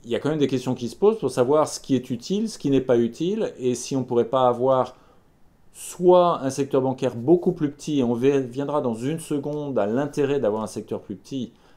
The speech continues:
euh, mais qui prête la même somme d'argent, puisqu'en fait, euh, il pourrait être, euh, il pourrait être de un tiers de la taille actuelle, euh, s'il faisait que prêter de l'argent, mais il y aurait toujours le même niveau des prêts, ce qui serait pas neutre, soit en gardant la taille actuelle ou, euh, ou en la diminuant un peu, mais pas tant que ça,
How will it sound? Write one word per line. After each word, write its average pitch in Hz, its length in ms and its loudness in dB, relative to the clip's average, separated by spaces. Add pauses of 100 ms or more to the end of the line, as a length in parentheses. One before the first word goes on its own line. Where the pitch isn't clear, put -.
(120)
euh, 101 340 0
mais 135 180 2
qui 143 160 -6
prête 135 240 0
la 127 80 4
même 117 180 0
somme 104 180 0
d'argent, 147 300 0
puisqu'en 113 400 -6
fait, 135 320 -2
euh, 98 220 0
il 98 100 -6
pourrait 107 300 0
être, 113 220 -8
euh, 85 300 -4 (480)
il 101 120 -12
pourrait 113 240 -4
être 104 60 -4
de 98 200 2
un 127 140 0
tiers 139 340 0
de 117 80 0
la 107 120 2
taille 110 240 0
actuelle, 113 500 0
euh, 82 220 -4
s'il - 240 -10
faisait 110 240 -4
que 113 120 -2
prêter 110 280 -4
de 104 40 -2
l'argent, 101 320 -2
mais 92 100 -4
il 82 40 -2
y - 20 -2
aurait 82 100 -2
toujours 98 140 -6
le 92 80 -4
même 92 140 -4
niveau 90 200 -2
des 87 100 -4
prêts, 226 300 -6 (200)
ce - 100 -20
qui - 100 -14
serait - 160 -8
pas 87 140 -4
neutre, - 320 -6 (320)
soit 175 580 6
en 127 100 2
gardant 123 360 2
la 123 100 2
taille 120 240 2
actuelle 123 580 4
ou, 101 240 -2
euh, 90 360 0
ou 92 400 -6
en 92 60 -6
la 95 100 -4
diminuant 95 380 -4
un 90 80 -4
peu, 107 240 -2
mais 85 160 -4
pas 92 160 -8
tant 87 140 -10
que - 60 -14
ça, 202 300 -4